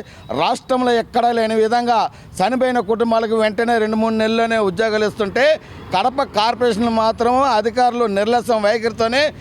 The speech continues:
ఈరోజు ఉద్యోగాలు ఇవ్వకుండా వాళ్ళని, ఆ, వీధిలో పడేసి, వాళ్ళ కుటుంబాలను రోడ్లు పడేసి, ఈరోజు తినేదానికి తిండి లేకుండా, కరెంటు బిల్లు కట్టలేని పరిస్థితుల్లో, ఈరోజు ఇంటి అద్దె కట్టుకోలేని పరిస్థితుల్లో వాళ్ళు ఉన్నారు. వాళ్ళకి కానీ న్యాయం జరగకపోతే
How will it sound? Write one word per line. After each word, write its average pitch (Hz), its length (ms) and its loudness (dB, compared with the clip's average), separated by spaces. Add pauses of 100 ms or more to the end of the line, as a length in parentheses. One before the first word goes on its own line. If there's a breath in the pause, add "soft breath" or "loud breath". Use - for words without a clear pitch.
(220 loud breath)
ఈరోజు 240 380 2
ఉద్యోగాలు 226 580 2
ఇవ్వకుండా 220 400 2
వాళ్ళని, 208 360 0 (400 loud breath)
ఆ, 185 180 2
వీధిలో 254 400 2
పడేసి, 226 360 0
వాళ్ళ 214 160 0
కుటుంబాలను 220 760 0 (280)
రోడ్లు 262 340 0
పడేసి, 247 440 2
ఈరోజు 226 340 2
తినేదానికి 233 600 0
తిండి 214 280 -2
లేకుండా, 214 520 0 (300 loud breath)
కరెంటు 247 280 2
బిల్లు 247 220 2
కట్టలేని 220 460 0
పరిస్థితుల్లో, 220 760 0 (240 loud breath)
ఈరోజు 247 320 2
ఇంటి 226 260 0
అద్దె 240 200 0
కట్టుకోలేని 220 460 0
పరిస్థితుల్లో 202 580 0
వాళ్ళు 196 220 2
ఉన్నారు. 233 680 0 (100)
వాళ్ళకి 220 440 0
కానీ 262 260 0
న్యాయం 226 320 0
జరగకపోతే 220 720 0